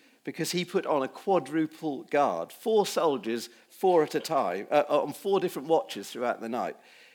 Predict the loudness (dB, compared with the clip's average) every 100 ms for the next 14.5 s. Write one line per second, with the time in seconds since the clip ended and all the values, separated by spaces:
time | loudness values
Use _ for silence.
0 | _ _ _ _ -6 -4 -4 -2 -4 -4
1 | -10 -8 -4 -2 -4 -4 -2 -2 -2 -6
2 | -8 -8 -8 -6 -4 -4 -4 -6 -6 -6
3 | -8 -10 -16 -20 _ -4 -2 -4 -6 -2
4 | -2 -2 -4 -2 -2 -4 -2 0 2 0
5 | -4 -8 -4 -2 -2 -4 -8 -8 -6 -4
6 | -4 -4 -4 -6 -8 -12 -14 -12 -14 -12
7 | -10 -6 -4 -4 -6 -8 -10 -8 -6 -8
8 | -8 -10 -10 -8 -6 -6 -8 -18 _ -20
9 | -20 _ _ _ _ _ _ -20 _ -20
10 | _ -2 0 4 4 4 2 2 2 2
11 | 2 2 0 -4 -2 -2 2 2 2 2
12 | 2 2 -6 -10 -16 _ -10 0 6 6
13 | 4 -4 -6 0 2 2 -4 -8 -16 _
14 | -6 -2 0 -2 -4